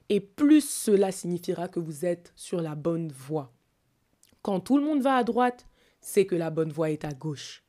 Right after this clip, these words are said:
La moutonnerie n'a jamais porté ses fruits.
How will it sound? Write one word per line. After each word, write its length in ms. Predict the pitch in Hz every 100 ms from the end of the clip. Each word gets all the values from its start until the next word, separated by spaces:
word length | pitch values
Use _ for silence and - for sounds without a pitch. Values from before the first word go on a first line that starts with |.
| _ _ _ _
La 180 | - 160
moutonnerie 800 | 175 175 214 262 220 202 220 247 - _ -
n'a 380 | 175 165 156 151
jamais 680 | 123 - 180 175 170 170
porté 360 | 190 175 - 160
ses 140 | -
fruits. 380 | - - 156 -